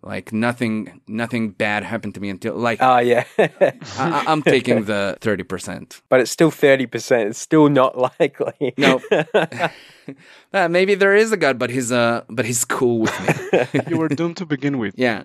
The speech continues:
Speaker 2: There was a, um,
Speaker 1: <laughs>
Speaker 2: there was, like, a poll in, um, in, uh, Australia or something, and it was, there, I think some,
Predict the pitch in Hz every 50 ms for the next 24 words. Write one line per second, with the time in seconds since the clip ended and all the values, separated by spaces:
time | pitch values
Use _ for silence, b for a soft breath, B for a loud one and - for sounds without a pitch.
0 | _ - 135 135 131 127 127 123 117 131 135 127 123 123 123 117 117 113 117 104
1 | - - 120 120 - 143 139 - 113 - _ _ - - - 127 120 117 117 120
2 | 120 120 113 107 101 101 101 101 101 101 101 101 101 101 98 101 110 _ _ _
3 | - - 110 110 107 104 104 104 101 101 101 95 - - 104 - - - 110 104
4 | 104 104 101 104 101 - - - - - 101 95 90 92 90 - - - - _
5 | _ _ - 113 110 107 - - - - 117 117 - - 131 113 - - 131 120
6 | -